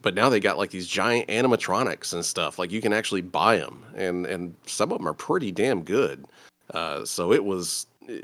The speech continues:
yeah, it was pretty cool. That's actually something I do during, uh, October is, is go around <laughs> to different, like, Spirit Halloweens and, and some of the, you know, we've got a few, I'm sure you've got a few too, uh, Billy, where there's just, uh,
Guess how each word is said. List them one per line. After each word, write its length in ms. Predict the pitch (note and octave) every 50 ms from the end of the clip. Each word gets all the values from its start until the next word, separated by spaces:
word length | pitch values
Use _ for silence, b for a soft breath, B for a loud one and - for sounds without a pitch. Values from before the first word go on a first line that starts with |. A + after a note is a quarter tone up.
| - - A#2+ A2+ A2+ - _ _
yeah, 240 | - A#2+ C3 A2+ F2
it 120 | G#2+ B2+
was 160 | A2+ A2 G2 -
pretty 240 | - - A#2+ G2+
cool. 100 | - B2
That's 160 | A#2+ D3 D#3+ D#3
actually 280 | D3+ C#3 - B2+ A2+
something 340 | A2 - C3 A2+ - G#2+ F#2
I 160 | F2 B2+ B2+
do 260 | A#2 G2 G#2 F#2+ F2
during, 480 | F2 E2 G2+ F#2+ F#2 F2+ E2+ F2 E2+ E2 b b b b b _ _ _ _ _ _ -
uh, 80 | G#2 - -
October 520 | F#2+ G2+ G2 - - G#2 F#2 - F2+ F2+ F2+
is, 120 | F2 E2+ -
is 200 | D#2+ G2+ F2+ F#2
go 220 | F#2+ A2 G2+ G2
around 300 | F#2+ E2 F#2+ E2+ E2+ E2+
<laughs> 20 | -
to 120 | - C#3
different, 600 | G2+ - - - C3 - - - - - A2 A2 - B B B B B -
like, 160 | C3 G#2+ G#2
Spirit 400 | - - - - D3 C3+ B2 B2+
Halloweens 640 | B2 A#2 A#2 A2+ G#2+ G#2 A2 A2 G#2+ A2 A2 G#2+ G2+
and, 160 | G#2+ G2+ F#2+ B B B B B _ _ _ _ _
and 160 | B2 B2 A2+
some 240 | - - F#3 G3 G3
of 80 | - D3
the, 140 | C#3 C#3 D#3
you 80 | D3+
know, 100 | C3+ C3
we've 260 | A#2+ A#2 D3+ F#3 F3 -
got 180 | F3 C#3 B2+
a 40 | A#2+
few, 320 | - - C3+ C3 C3 B2
I'm 80 | A#2+ A#2+
sure 160 | A#2+ D#3 D3
you've 200 | C#3+ B2 C3 B2
got 160 | - G2+ G2
a 40 | F#2+
few 200 | - - A2+ G2+
too, 460 | F2 - - A#2 G#2+ G2 F#2+ F#2 F2 B B B B B B _ -
uh, 220 | - F2+ F2 F#2+
Billy, 380 | - F#2 F#2+ G#2 G2 G2 G2 G2
where 180 | F2+ F#2 G2 G2
there's 260 | F#2+ G2+ G2 F#2 - -
just, 260 | G#2+ F#2+ - - G2
uh, 240 | F2+ F2 E2 E2+